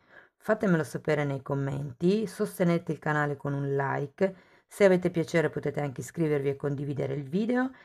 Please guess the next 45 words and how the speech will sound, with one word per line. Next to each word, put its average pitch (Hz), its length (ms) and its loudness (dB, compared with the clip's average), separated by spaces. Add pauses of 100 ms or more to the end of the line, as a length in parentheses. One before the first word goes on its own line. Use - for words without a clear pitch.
(160)
e 175 100 -8
se - 140 0
volete 170 280 2
iniziare 156 340 0
un 135 60 -4
percorso 139 420 -6
di 139 140 -8
crescita 131 440 -10
con 196 180 -4
me 156 280 -2
potete 151 360 -4
abbonarvi 139 440 -4
al 127 120 -8
canale. 123 460 -8 (500)
I 175 100 -8
temi 233 260 4
trattati 220 440 2
li 185 80 4
potete 170 360 0
vedere 156 340 2
andando 147 320 0
nelle 143 280 0
playlist 143 600 -4
che 139 140 -4
hanno 143 180 0
la 139 80 -4
copertina 135 540 -6
lilla, 175 500 2
i 131 160 -10
titoli 139 560 -6
si - 240 -10
vedono, 147 500 -2 (320)
e - 60 -20
se - 120 -8
per 185 140 0
caso 170 240 4
decidete 147 460 -4
di 127 100 -2
abbonarvi 143 500 0
vi 151 120 -4
consiglio 151 400 -4
di 139 100 -6
iniziare 143 800 -4
dalla 139 320 2
playlist 139 840 -4